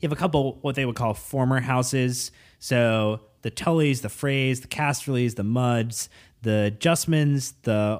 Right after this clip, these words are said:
Horay, the Durrandon, the Gardner, the Baratheons, and, I mean, well, the subcategories of Baratheons, the Martells, the Boltons, and the Tyrells.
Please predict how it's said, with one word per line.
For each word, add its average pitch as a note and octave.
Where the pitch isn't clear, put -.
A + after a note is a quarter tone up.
Horay, D3
the A#2
Durrandon, D#3
the A#2
Gardner, C#3+
the A2+
Baratheons, D3
and, A#2+
I G#2+
mean, G#2+
well, G#2+
the G#2
subcategories A2
of G#2
Baratheons, A2
the G#2+
Martells, E3
the A#2
Boltons, B2+
and A2+
the A2
Tyrells. F2+